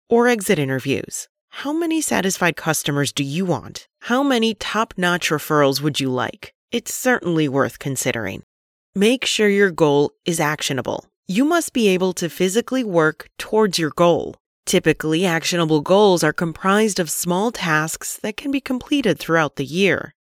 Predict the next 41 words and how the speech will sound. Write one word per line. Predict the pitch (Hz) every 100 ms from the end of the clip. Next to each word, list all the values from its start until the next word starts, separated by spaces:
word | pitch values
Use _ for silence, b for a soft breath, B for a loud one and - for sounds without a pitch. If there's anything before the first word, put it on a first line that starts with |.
| _
If | 214 208
you | 196
want | 202 262
to | - 349
increase | 320 - 208 -
communication | 185 175 156 - 180 175 175 151
and | 135
teamwork | - 247 247 196 147
in | 147 135
your |
business, | 123 208 185 156 - - - _
hold | - 202 208 208 170
weekly | 190 220 240
team | 220 - 196
meetings | 180 147 143 147
on | 151
Mondays | 180 214 175 123 - - _
would | 262
be | 269
a | 277
more | 269 262
suitable | - 269 262 196
choice | 165 156 139 -
than | - 147 143 143 143 _ _
"talk | - 233 196
with | 196 175
my | 147
team." | 131 160 139 82 - _ _ -
Make | 175 180 175 185
it | -
smarter. | - 160 143 127 110 143 _
What's | 196 302 -
the | - 330
smallest | - - 196 196 254 262 190
action | 151 147 - 180
you | 175 208
can | 226 175
take | 175 160 156
every | 165 226
single | 220 190 180 240
day | 185 156 156